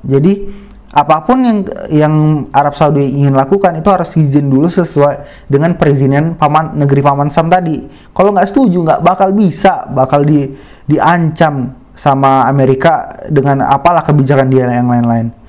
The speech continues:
Itu ngerinya Amerika, sampai Arab Saudi itu pun takut harus setuju dulu Amerika baru dia mengeluarkan kebijakan. Dan kebijakan itu mungkin kalau menurut gua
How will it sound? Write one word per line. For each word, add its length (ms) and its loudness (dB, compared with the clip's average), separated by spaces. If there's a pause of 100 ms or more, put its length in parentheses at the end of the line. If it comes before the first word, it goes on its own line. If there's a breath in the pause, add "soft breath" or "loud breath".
(300 soft breath)
Itu 480 0
ngerinya 440 2
Amerika, 440 2
sampai 300 0
Arab 260 2
Saudi 320 0
itu 120 -4
pun 200 0
takut 360 -2
harus 300 -2
setuju 460 0
dulu 520 0 (420 loud breath)
Amerika 420 2
baru 300 0
dia 160 2
mengeluarkan 640 0
kebijakan. 640 -2 (1040 loud breath)
Dan 160 0
kebijakan 560 0
itu 240 0
mungkin 640 0
kalau 240 2
menurut 160 -2
gua 240 2